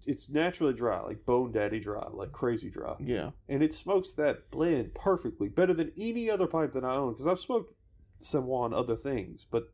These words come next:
Speaker 1: that pipe felt like it was married to that tobacco.
Speaker 2: Mm.
Speaker 1: I ended up dedicating that pipe just to San Juan because it smoked it so well.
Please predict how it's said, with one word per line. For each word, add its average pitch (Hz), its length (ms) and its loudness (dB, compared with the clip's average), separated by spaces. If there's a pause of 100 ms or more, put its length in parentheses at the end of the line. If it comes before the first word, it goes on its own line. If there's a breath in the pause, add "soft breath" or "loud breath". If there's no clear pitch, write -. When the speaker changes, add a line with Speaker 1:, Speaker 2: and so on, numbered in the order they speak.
(120)
Speaker 1:
that 156 340 0
pipe 165 500 0 (520 soft breath)
felt 143 440 2
like 117 200 0
it - 40 4
was 117 160 -2
married 123 440 4
to 113 100 -4
that 113 200 0
tobacco. 143 600 -2 (120)
Speaker 2:
Mm. 185 220 -6
Speaker 1:
I 151 40 6
ended 165 220 6
up 113 160 2
dedicating 127 580 2
that 107 160 -4
pipe 113 260 -4
just 127 380 0
to 123 80 -8
San 104 220 -10
Juan 147 320 2 (320 soft breath)
because 123 400 2
it - 120 -6
smoked 160 460 2
it - 120 -6
so 113 220 2
well. 104 400 0